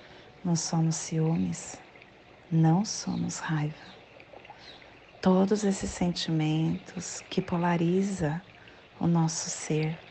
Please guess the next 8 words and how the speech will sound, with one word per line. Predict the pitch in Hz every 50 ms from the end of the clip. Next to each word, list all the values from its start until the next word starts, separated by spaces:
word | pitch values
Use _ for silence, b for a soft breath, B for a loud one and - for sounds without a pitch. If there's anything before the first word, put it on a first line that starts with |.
| - - - - - - - - - - - - -
para | - 170 165 170 165
uma | 165 160 160
vibração | 151 160 151 165 - 156 160 - - - - - 160 151 151 151 156 165 - - - - - -
mais | - 165 165 160 160 -
condensada | - - 151 151 151 151 147 156 - - - 160 156 165 180 190 - 175 180 170 - - - B B B B B B B B - - 180
é | 175 175
algo | 175 170 180 - - 190
externo. | 196 - - - - - 160 156 160 165 165 180 170 170 170